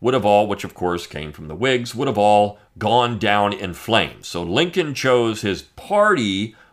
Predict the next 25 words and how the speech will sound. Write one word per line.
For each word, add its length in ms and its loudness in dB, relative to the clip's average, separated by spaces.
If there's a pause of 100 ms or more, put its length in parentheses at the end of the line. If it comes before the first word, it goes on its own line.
(120)
over 720 2 (220)
the 100 -2
Union, 600 -2
and 200 -8
more 220 0
importantly, 640 0
chose 440 -2
the 100 -2
power 720 2
of 120 2
the 60 -2
Republican 720 -4
Party 560 -2 (640)
over 640 4 (520)
the 160 -2
Union 500 -2
and 240 -4
over 360 0
the 80 0
lives 500 2
of 80 -10
about 260 0
a 60 -4
million 360 -6
Americans. 720 -2